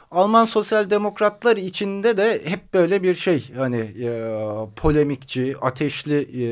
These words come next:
e, bir adam olmuş. Daha çok Rosa Luxemburg, Clara Zetkin, e, ekibinden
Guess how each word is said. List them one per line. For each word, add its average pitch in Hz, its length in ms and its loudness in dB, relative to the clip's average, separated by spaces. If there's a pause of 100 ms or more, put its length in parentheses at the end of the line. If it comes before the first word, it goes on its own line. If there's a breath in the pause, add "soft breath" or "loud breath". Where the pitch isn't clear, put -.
e, 104 100 -4
bir 107 140 -2
adam 98 240 -2
olmuş. 98 420 -10
Daha 139 160 0
çok 139 240 -8
Rosa 131 280 -4
Luxemburg, 127 540 -6 (100)
Clara 120 300 -4
Zetkin, 113 500 -6 (600 soft breath)
e, 107 380 -4 (100)
ekibinden 110 720 -6